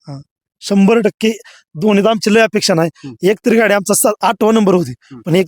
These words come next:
Speaker 1: तरी गाडी आमची राहणारच, शंभर टक्के.
Speaker 2: मित्रांनो, आपण, अं,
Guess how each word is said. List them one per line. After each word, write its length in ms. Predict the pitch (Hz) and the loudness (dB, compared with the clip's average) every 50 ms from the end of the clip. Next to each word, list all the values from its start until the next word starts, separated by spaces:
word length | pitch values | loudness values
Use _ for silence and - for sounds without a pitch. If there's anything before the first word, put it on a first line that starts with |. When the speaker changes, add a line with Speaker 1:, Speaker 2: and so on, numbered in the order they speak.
| - - | 0 0
Speaker 1:
तरी 80 | 196 | 0
गाडी 160 | 196 190 160 | 2 2 0
आमची 220 | 165 160 - - 175 | 0 -2 -2 0 0
राहणारच, 460 | 180 160 139 127 117 117 - - - - _ _ _ _ _ _ | 0 0 -2 -4 -8 -10 -12 -16 -16 -18 _ _ _ _ _ _
शंभर 300 | - - 190 170 156 160 | -10 -6 -4 0 0 0
टक्के. 360 | 139 131 - - - _ _ _ _ _ _ _ _ _ _ _ _ _ _ _ _ _ _ _ _ _ _ - | 0 -2 -4 -12 -16 _ _ _ _ _ _ _ _ _ _ _ _ _ _ _ _ _ _ _ _ _ _ -20
Speaker 2:
मित्रांनो, 320 | 127 - - 123 127 131 | -18 -12 -10 -6 -2 -2
आपण, 400 | 135 127 - - 135 139 139 139 | -2 -2 -2 -2 0 2 2 2
अं, 280 | 139 135 139 139 139 | 2 2 2 2 0